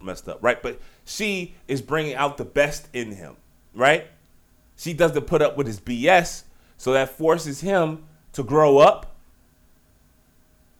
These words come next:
She's funny. She's smart. She's successful. She supports his dreams. All these things, right? All these positives that your homeboy's girl brings to the table.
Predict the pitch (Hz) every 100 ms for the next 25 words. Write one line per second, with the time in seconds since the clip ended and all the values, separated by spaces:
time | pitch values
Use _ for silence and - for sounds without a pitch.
0 | _ _ - 135 - - 202 185 170 165
1 | - - - 156 185 175 - - - _
2 | _ _ _ _ _ _ _ _ _ _
3 | _ _ _ _ _ _ _ _ _ _
4 | _ _ _ _ - 170 - 123 - -
5 | 165 - 175 170 160 160 _ _ _ _
6 | _ _ _ _ _ _ _ _ _ _
7 | _ - 151 127 - 185 196 - 139 113
8 | 185 180 180 277 294 285 254 233 254 220
9 | 160 185 190 247 285 294 247 - 254 262
10 | 247 208 202 202 196 185 208 214 202 208
11 | 196 185 220 208 185 170 - _ _ _
12 | _ _ _ - 247 262 254 - 240 240
13 | 262 262 170 -